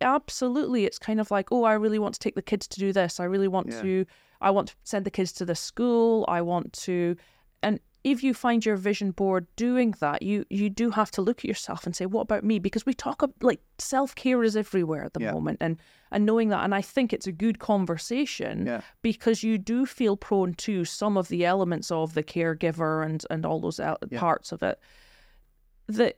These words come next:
Speaker 1: as you said, if the kids are growing up, what are you doing? Who are you?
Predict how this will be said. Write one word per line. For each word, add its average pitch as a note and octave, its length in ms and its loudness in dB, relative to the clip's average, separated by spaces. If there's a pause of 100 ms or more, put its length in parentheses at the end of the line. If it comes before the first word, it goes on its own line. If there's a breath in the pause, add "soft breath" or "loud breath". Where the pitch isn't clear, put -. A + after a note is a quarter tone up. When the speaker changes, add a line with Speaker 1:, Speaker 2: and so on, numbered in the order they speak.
Speaker 1:
as A3 200 2
you G#3+ 120 0
said, B3+ 420 0
if G#3 220 -2
the A3 80 0
kids A3+ 400 -2
are F3+ 340 0
growing F#3+ 380 4
up, - 260 0 (800)
what A#3+ 220 -2
are - 80 0
you A#3 160 0
doing? B3 340 2 (120)
Who A#3+ 180 4
are B3+ 220 4
you? F#3+ 320 0